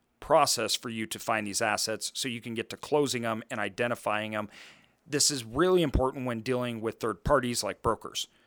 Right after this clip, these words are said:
Um, the more clear you guys can be on identifying the wants and your needs for your business model and what you're gonna do and expressing that with a broker, the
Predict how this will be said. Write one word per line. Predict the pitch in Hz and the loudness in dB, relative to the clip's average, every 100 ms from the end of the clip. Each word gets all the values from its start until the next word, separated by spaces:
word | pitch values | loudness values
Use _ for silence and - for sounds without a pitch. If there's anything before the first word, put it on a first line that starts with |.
| _ _ _ - | _ _ _ -2
Um, | 123 113 | 0 0
the | 117 | -2
more | 123 127 147 151 | -4 2 4 4
clear | - 151 143 | 2 4 4
you | 135 131 | 4 2
guys | 120 120 - | 2 2 0
can | 113 | -4
be | 113 113 110 107 - _ - | -2 0 0 -4 -8 _ -8
on | 117 110 | -2 0
identifying | 98 98 - 123 127 - 123 117 113 113 104 135 120 | -2 -4 -2 0 0 2 2 2 -2 -6 -12 -20 -6
the | 107 101 101 101 101 95 - _ _ | -2 0 0 -2 -4 -6 -18 _ _
wants | - 120 127 127 - - _ _ _ _ - | -4 0 0 2 -2 -2 _ _ _ _ -8
and | 110 104 104 101 98 107 - | -4 -2 -2 -4 -6 -8 -6
your | 113 | -6
needs | 113 127 - | -2 -2 -2
for | 110 | -4
your | |
business | 90 123 117 117 - | -2 -2 -2 -2 -2
model | 113 117 113 - - _ | 2 4 4 0 -20 _
and | - 117 | -6 -2
what | 113 - | -2 -4
you're | 113 | -4
gonna | 104 87 | -6 -4
do | 113 113 123 - _ | 0 2 0 -4 _
and | 131 | -6
expressing | 117 - - - 135 - 147 131 | -2 -2 -2 2 4 4 2 2
that | 117 - _ | 0 0 _
with | 90 98 127 | -8 -4 -2
a | 123 | -2
broker, | 104 113 110 117 113 - - _ _ - | 0 0 2 0 0 -4 -20 _ _ -6
the | 113 110 107 110 107 101 | -4 -2 -2 -2 -4 -6